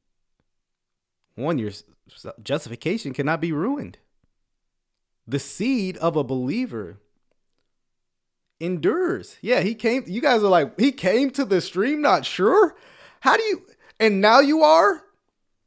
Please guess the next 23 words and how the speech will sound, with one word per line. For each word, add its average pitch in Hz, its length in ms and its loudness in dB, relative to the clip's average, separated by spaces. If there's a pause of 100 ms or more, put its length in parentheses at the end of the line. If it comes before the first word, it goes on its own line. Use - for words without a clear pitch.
(680)
How 247 120 2
does, 285 180 0
how 247 100 2
does 277 220 0
any 285 240 0
man 233 460 2
lead 294 240 0
somebody 147 400 0
like 104 240 -10
this? - 360 -20 (1600)
You 135 100 -4
know, 151 120 2
one 170 180 2
time 165 200 0
I, 135 280 -2
I 139 40 -6
remember 143 380 -4
me 135 160 -4
and 120 160 -8
brother, 120 400 -4
uh, 104 320 -10 (1400)
he, 131 300 -6
um, 92 420 -10